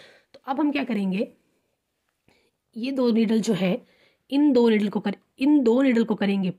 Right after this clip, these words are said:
पीछे। यहाँ से हम शुरू करेंगे डिज़ाइन तो हमारे को पूरा याद रहेगा डिज़ाइन।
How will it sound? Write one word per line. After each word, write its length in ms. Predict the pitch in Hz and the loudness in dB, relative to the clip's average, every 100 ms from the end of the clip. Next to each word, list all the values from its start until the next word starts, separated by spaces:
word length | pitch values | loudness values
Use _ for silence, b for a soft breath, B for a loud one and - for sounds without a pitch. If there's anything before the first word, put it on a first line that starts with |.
| - | -8
पीछे। 440 | 180 - - 294 - _ _ _ _ _ | -8 -8 -6 -6 -8 _ _ _ _ _
यहाँ 260 | 214 214 254 | -8 -4 -2
से 100 | 269 | 0
हम 160 | 247 240 | 0 0
शुरू 260 | - 220 | -2 -4
करेंगे 360 | 214 190 185 214 | -4 -4 -4 -4
डिज़ाइन 380 | 196 202 208 285 B B B | -4 -4 -4 -6 B B B
तो 60 | 220 | -4
हमारे 200 | 208 196 | -2 -2
को 100 | 269 240 | -4 -4
पूरा 240 | 226 240 | -6 -2
याद 320 | 240 190 190 | 0 0 0
रहेगा 300 | 196 175 180 | 0 -2 -2
डिज़ाइन। 300 | 180 180 170 | -4 -6 -8